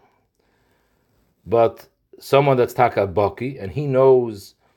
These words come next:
all these lakes in the Yom Tishrei, what the water level is, and he sees the rest of the year that the water level didn't rise too much more than that, he can taka be toivel the whole year, then there's no problem.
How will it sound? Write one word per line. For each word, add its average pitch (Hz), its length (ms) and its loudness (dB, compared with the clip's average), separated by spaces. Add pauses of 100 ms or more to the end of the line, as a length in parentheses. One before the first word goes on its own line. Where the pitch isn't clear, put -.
(600)
all 131 220 2
these 120 200 -6
lakes 127 420 0
in 117 160 -10
the 107 260 -6
Yom 131 260 -2
Tishrei, 123 460 -6
what 127 280 -2
the 117 80 -4
water 120 260 2
level 107 340 0
is, 101 300 -4
and 101 160 -12
he 139 140 -6
sees 139 280 -6
the 117 80 -4
rest 135 280 0
of 120 100 -4
the 120 80 -10
year 135 340 2
that 110 120 -2
the 110 80 -4
water 127 180 2
level 123 220 0
didn't 123 240 -2
rise 120 280 0
too - 140 -12
much 120 220 -8
more 120 180 0
than 113 140 -8
that, 95 240 -4
he 127 80 -8
can 135 100 -10
taka 143 180 -6
be 165 120 -2
toivel 220 320 2
the 185 100 0
whole 202 180 4
year, 143 140 -2
then 139 120 -4
there's 135 120 -10
no 135 100 -6
problem. 120 380 -6